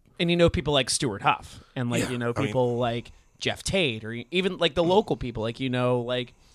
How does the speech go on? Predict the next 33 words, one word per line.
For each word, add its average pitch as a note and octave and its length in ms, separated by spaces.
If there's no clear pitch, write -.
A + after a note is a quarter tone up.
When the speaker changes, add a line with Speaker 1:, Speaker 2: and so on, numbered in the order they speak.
Speaker 1:
or F#3+ 120
even, A3 160
like, G#3+ 140
the G#3 80
regional F#3+ 440
people. G#2+ 400
Like, A2 380
you D3 160
would D3 140
know B2+ 720
who's B2 220
a A2 260
Speaker 2:
Uh, G#2 40
what's A2+ 220
the A2 100
British F2+ 300
kid? C#2+ 300
Uh, D#2 300
Speaker 1:
Simon C3+ 280
Fraser. F#3+ 180
Speaker 2:
Simon A2+ 220
Fraser, F#2+ 380
fucking G#2+ 280
murderer. A2 520
That F#2 340
Speaker 1:
He's E3+ 340
Speaker 2:
kid G#2 80
has G#2 220
Speaker 1:
become, B2 380
like, D#3+ 160
he's G#3+ 160
blowing B2 720
up. F#2+ 180